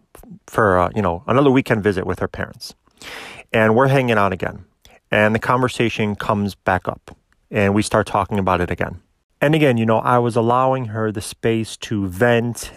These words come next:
and release emotion and all that. And she said once again, at the tail end of the conversation, "I'm never dating a white man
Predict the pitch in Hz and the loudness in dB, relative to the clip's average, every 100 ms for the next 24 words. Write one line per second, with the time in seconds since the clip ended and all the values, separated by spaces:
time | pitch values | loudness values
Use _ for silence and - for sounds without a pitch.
0 | - 110 101 104 117 - 113 104 110 110 | -6 -4 -2 0 -2 -2 -2 2 0 -2
1 | - 117 104 98 95 87 85 98 - - | -4 -4 -2 2 2 2 -2 -6 -18 -20
2 | - - - - _ _ _ _ 135 123 | -20 -20 -20 -20 _ _ _ _ 2 4
3 | 113 117 - 135 - 131 123 120 110 113 | 4 0 -2 -2 0 0 2 0 0 -2
4 | 107 113 104 104 104 _ _ _ 113 - | 0 2 2 -2 -6 _ _ _ -2 -2
5 | 101 - 135 117 - 139 127 101 101 110 | -4 2 4 4 2 0 2 0 -2 0
6 | 98 92 - 101 92 - 98 90 92 _ | -2 -2 -4 -4 -4 -4 -6 -6 -10 _
7 | _ - _ _ _ _ _ - 131 127 | _ -20 _ _ _ _ _ 0 2 4
8 | 135 151 170 160 139 135 135 131 117 92 | 4 4 2 0 2 0 0 -2 -4 0
9 | 107 117 127 101 104 104 | 0 0 -2 -2 -2 -4